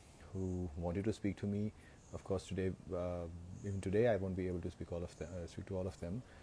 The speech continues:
and, um, to reply to all your messages. But I would try as much as I can, uh, to, to do that.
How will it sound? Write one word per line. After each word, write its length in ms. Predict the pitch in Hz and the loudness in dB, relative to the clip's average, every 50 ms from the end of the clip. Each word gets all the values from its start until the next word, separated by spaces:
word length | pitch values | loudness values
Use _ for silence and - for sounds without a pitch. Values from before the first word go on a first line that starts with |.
| - - - - | -18 -18 -14 -8
and, 300 | 87 87 82 82 82 80 | -6 -4 -4 -2 -4 -4
um, 300 | 82 80 78 78 80 82 78 - - - - - - - - - - - | -4 -4 -4 -4 -4 -6 -8 -8 -14 -18 -18 -18 -18 -18 -18 -18 -14 -6
to 380 | - 90 87 82 82 82 85 82 - - - - - - - - - - - - - - - - - - - - - - - - - - - - - - | -4 -2 -2 -2 -2 -2 -4 -4 -6 -10 -14 -16 -16 -18 -18 -18 -18 -18 -18 -18 -18 -18 -18 -18 -20 -20 -20 -20 -18 -20 -20 -20 -18 -20 -20 -18 -10 -4
reply 420 | 101 98 - - 107 104 98 101 101 | -4 -4 0 4 6 8 8 8 6
to 140 | - 107 98 | 6 4 4
all 80 | 95 92 | 4 4
your 80 | 95 | 4
messages. 520 | 90 90 82 - - 90 104 120 139 - - - | 2 0 0 0 2 4 4 4 4 2 2 2
But 240 | 104 92 - - - | 2 2 2 2 2
I 200 | 92 95 92 92 | 4 4 4 4
would 200 | 90 87 - - - | 2 0 -2 -6 -6
try 480 | - 95 98 98 98 98 98 95 87 - | 0 2 4 4 4 4 4 2 0 0
as 280 | 92 92 98 104 101 101 | 0 4 4 4 4 2
much 200 | 101 90 - - | 0 0 0 -2
as 160 | 82 82 85 | -4 -2 -2
I 140 | 85 78 78 78 - - | -4 -6 -6 -8 -10 -4
can, 320 | - 85 80 82 87 90 - - - - - - - - - - - - - - - - - - - - 90 | -4 -2 -2 -2 -4 -6 -6 -8 -14 -18 -20 -20 -20 -20 -20 -20 -20 -20 -20 -20 -18 -20 -20 -18 -14 -10 -8
uh, 140 | 85 82 82 - | -6 -6 -6 -6
to, 100 | - 82 80 82 85 82 76 - - - - - - - - - - - - - - - - - - - - - - - - - - - - - - - - - - - - - - - | -6 -6 -6 -6 -8 -10 -10 -12 -16 -18 -18 -18 -18 -18 -18 -18 -18 -18 -18 -18 -18 -10 -10 -10 -10 -10 -18 -18 -18 -18 -18 -18 -18 -18 -18 -20 -20 -18 -18 -18 -18 -16 -16 -14 -6 -4
to 80 | - | -2
do 140 | 92 92 87 87 85 | -2 -2 -2 -4 -4
that. 160 | 73 - | -8 -8